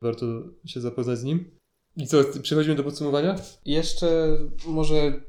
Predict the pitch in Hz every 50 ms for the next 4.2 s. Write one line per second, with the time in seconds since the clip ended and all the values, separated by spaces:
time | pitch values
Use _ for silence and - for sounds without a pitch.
0 | - - - - 139 139 143 143 - 156 147 139 139 - - 160 147 151 - -
1 | 147 135 - - 156 151 143 143 139 143 139 143 143 139 - - 156 143 139 139
2 | 135 135 147 135 135 139 135 135 139 135 - - - 143 131 127 131 131 131 131
3 | 127 - - - - - - - - - _ - 143 147 143 151 151 147 143 139
4 | 143 147 - -